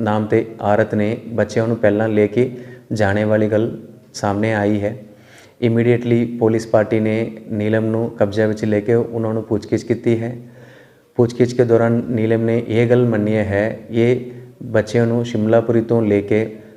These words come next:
ਸਲੇਮ ਡਬਰੀ ਏਰੀਆ ਵਿੱਚ ਜਾ ਕੇ ਉੱਤੇ ਇੱਕ ਖੇਤੋਂ ਮੇਂ ਬੱਚਿਆਂ ਨੂੰ ਦਬਾ ਦਿੱਤਾ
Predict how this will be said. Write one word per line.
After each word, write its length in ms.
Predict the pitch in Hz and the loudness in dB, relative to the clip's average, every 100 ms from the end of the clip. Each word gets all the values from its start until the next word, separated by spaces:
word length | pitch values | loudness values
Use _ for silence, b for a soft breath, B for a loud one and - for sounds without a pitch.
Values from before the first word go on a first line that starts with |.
| - | -12
ਸਲੇਮ 420 | - 110 120 123 | 0 4 4 4
ਡਬਰੀ 320 | 120 117 120 | 4 4 4
ਏਰੀਆ 280 | 110 107 110 | 6 6 6
ਵਿੱਚ 180 | 107 117 | 4 0
ਜਾ 260 | 104 101 98 | 0 2 2
ਕੇ 300 | 110 110 - | 0 0 -2
ਉੱਤੇ 540 | 123 - 120 117 - - - | -8 0 0 0 -4 -10 -4
ਇੱਕ 340 | 120 123 - | -2 -2 0
ਖੇਤੋਂ 340 | 113 110 117 | 0 2 2
ਮੇਂ 260 | 113 107 110 - B B B B 113 | 2 0 -4 -10 B B B B -2
ਬੱਚਿਆਂ 360 | 107 - 117 | -2 0 0
ਨੂੰ 300 | 113 113 - - | 0 -2 -6 -4
ਦਬਾ 280 | 110 98 101 | -2 2 4
ਦਿੱਤਾ 480 | 101 101 98 95 | 2 2 0 0